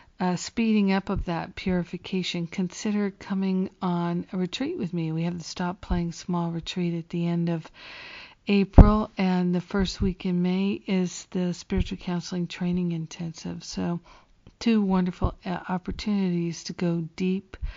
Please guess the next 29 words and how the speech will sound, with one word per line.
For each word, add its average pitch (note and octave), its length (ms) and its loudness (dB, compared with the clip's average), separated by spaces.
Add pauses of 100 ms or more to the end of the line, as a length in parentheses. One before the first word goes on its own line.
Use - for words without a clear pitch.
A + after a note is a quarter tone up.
(560)
and F3+ 560 4
you G3 240 2
can G3 260 0
come G3+ 500 -2
and F3+ 180 2
do F3+ 200 0 (140)
both F#3+ 640 4 (180)
and F3 720 0 (100)
receive F#3 800 0 (120)
an F3+ 180 -2
extra F3+ 360 -4
discount. G#3 1040 -6 (720)
Uh, F3+ 840 -2 (760)
it's - 160 -8
wonderful F#3 560 2
to - 160 -12
be F3+ 140 4
able E3+ 160 0
to E3 60 0
do F3 240 0
the E3 100 -4
deep F3 380 -6
work E3+ 220 0
together. E3 520 -6
It's - 180 -12
so - 200 -10 (140)
powerful. - 680 -4 (720)
I - 120 -12 (100)
love - 140 -16